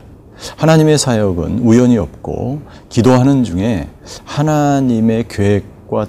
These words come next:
뜻이 이루어져 간다는 것을 우리에게 보여주고 있는 것입니다. 만약 우리가 하나님을 위하여 사역하든 봉사하든 그 어떤 것을 하든,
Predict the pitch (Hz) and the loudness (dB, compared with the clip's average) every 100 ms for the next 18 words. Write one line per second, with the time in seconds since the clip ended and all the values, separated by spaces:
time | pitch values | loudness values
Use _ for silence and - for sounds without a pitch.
0 | - 143 - 131 101 98 120 123 120 107 | -6 -8 -4 -4 -2 0 2 0 0 -2
1 | 98 95 - 98 101 101 95 92 90 107 | -4 -4 -6 -4 -2 -2 -2 -4 -4 -2
2 | 95 98 110 104 101 101 101 92 87 - | -2 -2 -2 0 -2 -2 -4 -2 -4 -6
3 | - - - - - - - - 110 123 | -10 -12 -14 -18 -20 -18 -16 -2 2 4
4 | 127 117 - - 117 127 117 85 104 156 | 4 0 -12 -6 -2 0 0 -4 -4 -6
5 | - - - - 147 139 127 120 113 - | -12 -20 -20 -6 -2 0 2 0 -4 -14
6 | - 110 110 107 98 107 104 104 104 104 | -10 0 2 2 2 0 0 0 -2 -6
7 | - 139 127 - 110 113 104 117 120 117 | -4 -4 -4 -6 -2 -2 2 2 2 2
8 | 110 110 113 - 104 101 147 143 123 113 | -2 0 -2 0 0 0 -4 -4 -4 -4
9 | 95 127 78 | 0 0 0